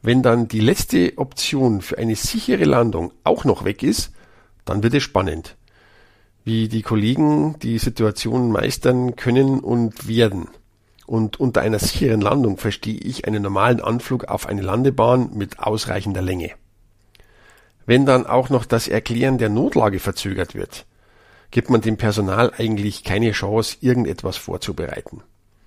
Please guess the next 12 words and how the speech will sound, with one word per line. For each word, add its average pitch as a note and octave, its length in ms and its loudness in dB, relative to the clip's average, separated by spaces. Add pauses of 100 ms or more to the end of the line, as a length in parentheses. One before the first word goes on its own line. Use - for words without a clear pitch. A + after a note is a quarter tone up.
(540)
Es A#2 220 -2
gibt - 220 -2
leider C3+ 260 2
manchmal C3 460 2
schlimme F3 320 0
Situationen, C3+ 1000 -2 (100)
in G#2+ 140 -2
denen C3 300 2
ein G#2+ 180 -2
Flugzeug - 640 -4
komplett A2 540 -2
ausbrennt. - 760 -6